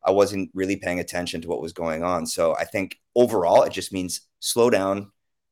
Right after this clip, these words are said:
pay attention, do your research, and just be smart. And that means, like, not aping in, not being totally crazy, and not just throwing all your money around. And, uh,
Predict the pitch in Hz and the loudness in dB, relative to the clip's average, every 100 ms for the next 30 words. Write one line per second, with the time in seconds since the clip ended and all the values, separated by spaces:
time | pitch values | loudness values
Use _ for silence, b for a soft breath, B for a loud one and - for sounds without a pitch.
0 | _ - 117 120 107 87 87 90 87 - | _ 0 4 4 2 -4 -2 -4 -6 -14
1 | _ - 120 123 104 92 85 90 87 - | _ 0 4 4 4 0 -2 -2 -2 -6
2 | 98 98 - 113 - 82 104 82 - 85 | -6 -6 -6 -4 -4 -2 -2 -2 -4 -4
3 | 92 95 90 87 87 87 85 - b b | -4 -4 -4 -6 -2 -2 -2 -8 b b
4 | b - 87 90 92 87 87 85 82 87 | b -10 -4 -2 -2 -4 -2 -4 -2 -4
5 | 87 87 82 87 87 85 90 90 87 - | -4 -4 -4 -4 -6 -6 -4 -4 -6 -4
6 | 82 85 87 87 80 87 87 85 - 85 | -4 -4 -6 -6 -2 -2 -2 -10 -6 -4
7 | 87 85 82 82 76 85 87 78 80 87 | -2 -2 -4 -4 -6 -4 -6 -6 -10 -12
8 | - 90 87 - | -12 -12 -10 -8